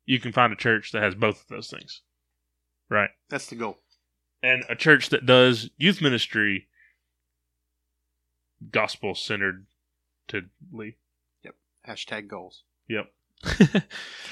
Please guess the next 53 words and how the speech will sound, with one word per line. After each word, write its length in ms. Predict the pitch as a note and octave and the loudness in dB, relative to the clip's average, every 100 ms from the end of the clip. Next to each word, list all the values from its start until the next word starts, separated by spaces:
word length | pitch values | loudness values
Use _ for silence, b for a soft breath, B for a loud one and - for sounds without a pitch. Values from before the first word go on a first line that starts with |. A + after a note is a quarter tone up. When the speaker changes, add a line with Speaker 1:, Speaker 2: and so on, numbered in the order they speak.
| B B _ _ _ _ _ _ G2 - | B B _ _ _ _ _ _ -16 -4
Speaker 2:
When 100 | B2+ | -2
you 80 | |
first 260 | C#3 D#3+ D#3 | 6 6 6
said 240 | D#3+ C3 | 6 4
program, 380 | - A#2+ C#3+ A#2 | 6 8 8 2
<laughs> 80 | - | 0
I 100 | D#3+ | -2
thought 300 | - - D3 C#3 | -4 -4 -2 -2
you 100 | B2 | -4
meant, 180 | B2 | -4
like, 300 | A2 G#2+ G2+ _ _ _ _ - | -2 -4 -4 _ _ _ _ -12
the 100 | A2+ | -12
paper 420 | - C#3 B2+ A#2 | -2 -2 -2 -6
Speaker 1:
<laughs> 60 | - | -2
The 80 | D3+ | 0
Speaker 2:
program. 300 | E3 C#3 B2+ | 0 2 8
Speaker 1:
bulletins. 580 | D#3 D#3+ F3+ F3 - - | 10 10 10 10 10 12
Speaker 2:
<laughs> 0 | |
Like 220 | F3 F3+ | 12 10
the 60 | |
Speaker 1:
<laughs> 60 | D3+ | 10
Speaker 2:
bulletin? 460 | A#3+ F#3+ - A3 A3 | 8 8 6 4 8
Speaker 1:
Yeah, 200 | F3 D#3 D#3 | 10 10 8
the 160 | D#3 | -2
church 320 | D3+ - A3 F#3+ | 2 10 10 10
Speaker 2:
And 80 | |
I 80 | G3 | 8
was 80 | G3+ | 10
Speaker 1:
has 220 | E3 E3 G3 | 12 12 12
Speaker 2:
kinda 260 | F#3+ D3+ | 10 8
like, 100 | F3 | 4
Speaker 1:
to, 260 | D#3+ - G3+ B B B | 2 2 2 B B B
<laughs> 240 | B B | B B
Speaker 2:
"Wait, 160 | D#3+ D3+ | 2 2
Speaker 1:
the, 60 | E3 | 0
Speaker 2:
what?" 180 | B3 | -6
Speaker 1:
the 60 | C#4+ | 0
church 240 | C#3+ B3 | 8 8
has 160 | G#3+ G3+ | 10 8
to 80 | F3 | 8
be 120 | E3 | 6
very 360 | A#2+ C#3+ D#3+ D#3 | 10 12 12 10
creative 640 | - C#3+ C3 C#3 C#3 B2 | 6 8 12 12 10 6
in 100 | B2+ | 2
their 120 | A#2 | 2
bulletins. 800 | G2 A#2+ D3+ D3 D#3 D3+ - - _ _ b b b | 2 6 6 6 2 -2 -6 -12 _ _ b b b
Speaker 2:
Color, 300 | - G3 D3 | 10 12 12
Speaker 1:
Uh, 20 | |
Speaker 2:
people, 380 | F#2+ C3 A#2+ A#2 | 8 2 2 -6
color. 440 | - E3+ D3+ A#2+ F#2 | 0 8 8 8 2
Speaker 1:
Come 180 | - C#3 | -4 2
on, 120 | B2 B2+ | 4 6
yeah, 220 | B2+ | 6